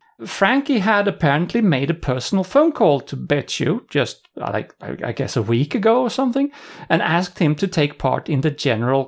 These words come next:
cardinal meeting, which will follow the twenty-seventh of August appointment ceremony, that's a mouthful, when, when, uh, uh, Frankie will, uh, formally appoint all the new cardinals that has been announced already, and we talked about that before.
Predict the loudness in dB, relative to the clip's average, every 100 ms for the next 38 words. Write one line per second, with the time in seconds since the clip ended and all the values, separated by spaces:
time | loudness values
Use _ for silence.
0 | -2 2 2 4 2 2 0 0 -2 0
1 | -2 -2 -2 -2 -2 -2 0 0 -2 -8
2 | -20 -20 _ -2 -2 -2 0 2 2 -2
3 | -6 0 2 2 2 0 -2 -8 -4 -4
4 | 0 2 2 0 -2 -2 -10 -6 -6 4
5 | 4 4 2 2 0 -6 -12 -2 2 4
6 | 4 2 0 0 -2 -6 -8 -6 -4 -4
7 | -4 -4 -4 -4 -8 -20 -20 -20 -20 _
8 | 0 6 8 8 6 4 2 4 4 4
9 | 6 6 6 -4 -6 -4 -4 2 2 2
10 | 2 0 2 2 4 4 2 0 -8 4
11 | 8 8 6 4 2 0 2 2 2 2
12 | 2 4 4 4 4 2 2 2 0 -2
13 | -2 -4 -2 -2 -2 -2 0 0 -2 -2
14 | -2 0 0 -2 -2 -2 -4 -4 -8 -8
15 | -10 -8 -8 -10 -12 -12 -12